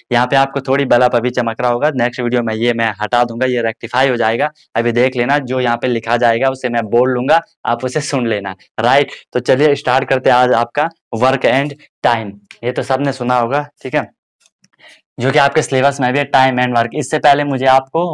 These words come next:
वो करवाना था क्या, आ, क्या बोलते हैं उसको, सिंपल इंटरेस्ट और कंपाउंड इंटरेस्ट भी एक बार मैं चाह रहा था कि उसे फिनिश कर दूं, ठीक है, लेकिन आपने बोला नहीं सर टाइम and work करवा दो, तो मैंने सोचा चलो एक बार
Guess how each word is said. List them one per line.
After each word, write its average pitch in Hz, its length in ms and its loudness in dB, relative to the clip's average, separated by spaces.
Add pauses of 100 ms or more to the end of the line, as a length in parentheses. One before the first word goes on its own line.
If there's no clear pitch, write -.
(120)
वो 147 160 4
करवाना 120 440 0
था 110 140 -6
क्या, 131 240 0 (1300)
आ, 120 640 0 (360)
क्या 120 120 -4
बोलते 110 280 -6
हैं 120 40 -4
उसको, 117 340 -8 (2000)
सिंपल 151 360 2
इंटरेस्ट 151 340 0
और 151 60 0
कंपाउंड 147 380 0
इंटरेस्ट 135 280 0
भी 135 80 2
एक 143 140 2
बार 131 160 2
मैं 135 140 0
चाह 131 200 0
रहा 127 100 2
था 135 160 -2
कि 143 100 -6
उसे 135 180 -2
फिनिश 131 320 -4
कर 131 180 0
दूं, 156 180 -4 (180)
ठीक 135 140 -2
है, 151 120 0 (200)
लेकिन 131 260 0
आपने 143 240 0
बोला 135 200 2
नहीं 139 140 -2
सर 135 200 -4
टाइम 131 240 2
and 123 140 -2
work 127 260 -2
करवा 120 220 2
दो, 135 100 -6
तो 156 120 -2
मैंने 131 220 0
सोचा 139 240 -4
चलो 127 220 -2
एक 127 80 -2
बार 117 120 0